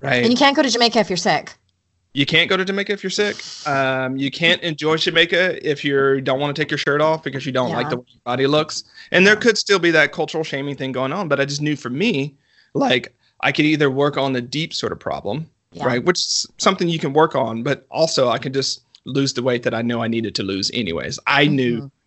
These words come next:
Speaker 1: I needed to lose. It wasn't someone else shaming me. <laughs> It was
Speaker 2: Yeah.
Speaker 1: like, it's not where I needed to be.
Speaker 2: Yeah.
Speaker 1: Um, but again, a lot of shame 'cause, like, I'm paying all this money and I'm going and I can't do this by myself. And,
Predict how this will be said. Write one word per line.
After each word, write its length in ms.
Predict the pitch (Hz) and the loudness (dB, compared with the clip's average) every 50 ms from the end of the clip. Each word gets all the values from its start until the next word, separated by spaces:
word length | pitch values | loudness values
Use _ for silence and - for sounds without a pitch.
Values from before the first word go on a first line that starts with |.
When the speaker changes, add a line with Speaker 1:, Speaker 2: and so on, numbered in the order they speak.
| _ _ _ _ 123 | _ _ _ _ -6
Speaker 1:
I 80 | 123 | -4
needed 300 | 120 120 113 101 107 101 - | -4 -4 -4 -6 -8 -8 -8
to 80 | 104 | -6
lose. 220 | 92 90 98 101 - | -6 -6 -6 -6 -8
It 80 | 104 | -6
wasn't 240 | 95 113 - 135 127 | -6 -6 -6 -4 -4
someone 260 | - 147 123 123 127 131 | -2 -2 -2 -2 -4 -4
else 120 | 135 131 | -4 -2
shaming 340 | - - 135 131 135 131 120 | -2 -2 -2 -2 -2 -2 -4
me. 280 | 90 90 - 254 - - - - | -2 -2 -2 -2 -2 -8 -20 -20
<laughs> 140 | - - _ | -20 -6 _
It 40 | - | 0
was 80 | 127 | 2
Speaker 2:
Yeah. 80 | 123 165 | 4 4
Speaker 1:
like, 180 | 165 160 147 143 _ _ _ _ | 4 2 0 -4 _ _ _ _
it's 140 | _ - 131 | _ -2 0
not 200 | 123 123 - 131 | 0 2 2 0
where 140 | 127 117 107 | 0 0 0
I 60 | 110 | -2
needed 160 | 104 98 - | -4 -8 -10
to 60 | 73 | -4
be. 180 | - 78 90 - - - _ _ - _ - - - - | -2 0 0 0 -4 -12 _ _ -20 _ -20 -20 -4 2
Speaker 2:
Yeah. 220 | - 165 156 151 156 | 4 6 8 8 6
Speaker 1:
Um, 220 | 156 151 147 147 - _ _ _ _ _ | 6 2 0 -2 -6 _ _ _ _ _
but 280 | 151 156 165 165 156 - | 2 4 6 6 6 4
again, 300 | 180 180 233 196 151 127 | 2 2 4 2 2 2
a 40 | 92 | 2
lot 160 | 156 170 170 | 2 2 2
of 60 | 160 | 0
shame 140 | - 196 165 | -2 -4 -4
'cause, 180 | - 139 131 131 | -6 -8 -8 -6
like, 140 | 127 120 120 120 | -8 -8 -8 -10
I'm 60 | 120 | -12
paying 260 | - 143 143 156 160 | -6 -6 -4 -4 -2
all 120 | 156 156 | -4 -4
this 140 | 156 151 135 | -6 -8 -8
money 240 | 135 151 160 151 139 | -8 -6 -6 -4 -4
and 80 | 127 123 | -4 -4
I'm 120 | 120 131 127 | -6 -4 -2
going 320 | 151 160 165 156 143 123 | 0 0 2 2 0 0
and 100 | 113 113 | -2 -4
I 60 | 117 | -6
can't 260 | 117 - - 160 156 139 | -6 -2 0 0 0 0
do 120 | 151 151 | 0 -2
this 120 | 147 139 | -2 -2
by 160 | 131 143 143 139 | -2 0 0 0
myself. 560 | 135 131 - - 156 160 160 147 135 127 - | 0 -2 -2 0 2 4 4 4 2 0 -4
And, 240 | 113 104 104 120 | -8 -8 -8 -12